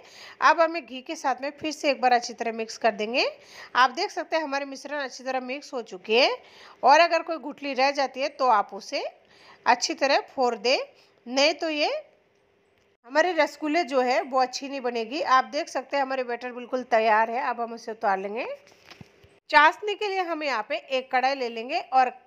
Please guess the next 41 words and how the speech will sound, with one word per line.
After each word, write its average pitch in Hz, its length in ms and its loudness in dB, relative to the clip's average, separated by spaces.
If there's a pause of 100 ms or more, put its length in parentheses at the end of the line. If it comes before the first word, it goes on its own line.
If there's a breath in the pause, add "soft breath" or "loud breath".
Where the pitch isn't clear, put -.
(280)
एक 294 280 0
कटोरी 262 380 -4 (180)
चीनी 262 280 -4
ले 233 160 2
लेंगे। 220 360 -2
उसी 302 380 -4
कटोरी 294 420 -2
से 349 180 -2 (600 loud breath)
डेढ़ 277 320 4
कटोरी 277 480 -4
पानी 254 320 0
का 240 140 -2
इस्तेमाल 240 480 -8
करेंगे। 240 420 -4 (1040 soft breath)
अब 330 220 6
हमें 440 240 0 (840)
इसी 330 340 -2
में 392 160 0 (160)
दो 302 280 0
इलायची 277 420 0
कूट 269 260 -12
कर 254 140 0
डाल 220 280 2
देनी 226 200 -8
है। 294 100 -4
आप 254 260 -2
चाहे 277 180 0
तो 285 140 -10
इलायची 269 320 -6
पाउडर 247 280 -4
का 262 120 -4
भी 269 120 -4
इस्तेमाल 269 420 0
कर 262 160 2
सकते 254 340 -4
हैं। 330 160 2 (500 loud breath)
अब 240 180 2 (140)
चीनी 330 300 0
को 381 120 -2
अच्छी 269 400 -4
तरह 302 220 2